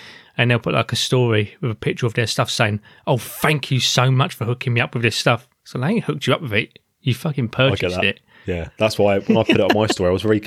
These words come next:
Speaker 2: I was very clear that they sent it because I bought so much Huel, not because, <laughs> not because I'm fucking, like, a top influencer. They sent
Speaker 1: Thank
Speaker 2: me the
Speaker 1: you
Speaker 2: bottle.
Speaker 1: so much for providing me a service. <laughs>
Speaker 2: Yeah, fucking hell.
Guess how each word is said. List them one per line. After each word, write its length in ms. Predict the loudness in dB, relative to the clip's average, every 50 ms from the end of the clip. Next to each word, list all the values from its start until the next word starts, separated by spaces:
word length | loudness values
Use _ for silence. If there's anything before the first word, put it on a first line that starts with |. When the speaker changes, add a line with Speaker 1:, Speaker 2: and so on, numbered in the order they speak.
| -4
Speaker 2:
I 40 | -4
was 100 | -4 0
very 160 | 2 0 0
clear 320 | 0 -2 -2 0 2 2 2
that 80 | 0
they 80 | -2 -4
sent 300 | -4 -2 -2 -2 -2 -2
it 120 | -6 -6 -6
because 220 | -8 -6 -2 -2
I 80 | -2 0
bought 260 | 2 0 0 0 0 -2
so 100 | -2 -4
much 220 | -4 -4 -6 -4 -2
Huel, 200 | -2 -2 -2 -2 0
not 120 | 0 0 0
because, 360 | 0 -2 0 0 0 0 -2 -2 0 0 0 2
<laughs> 40 | 2
not 120 | 2 2
because 300 | 2 0 0 0 2 2
I'm 80 | 2 0
fucking, 420 | 0 -2 -2 -2 0 0 -2 -2
like, 140 | -2 -2 -4
a 60 | -4
top 200 | -2 -2 -2 0
influencer. 580 | 0 -2 -2 -2 -2 -2 -2 -2 -6 -8 -8 -8 -10 -14 -14 -10 -4
They 80 | -2 -2
sent 40 | 2 2 0
Speaker 1:
Thank 60 | 2
Speaker 2:
me 40 | 2
the 40 | 2 2
Speaker 1:
you 40 |
Speaker 2:
bottle. 100 | 2 2 2
Speaker 1:
so 200 | 2 2 2 4
much 220 | 2 2 0 0
for 100 | -4 -4
providing 520 | -4 -4 -4 -2 0 0 0 0 0 -2 0
me 120 | 0 0
a 80 | 0 0
service. 720 | -4 -6 -4 -2 -2 -4 -4 -6 -8 -6 -4 -4 -4 -4
<laughs> 300 | -6 -8 _ -10 -6 -2
Speaker 2:
Yeah, 300 | 0 2 2 2 0 -4 -8 _ _ _
fucking 260 | -6 -6 -6 -4 -2 -2
hell. 200 | -2 -2 -2 -4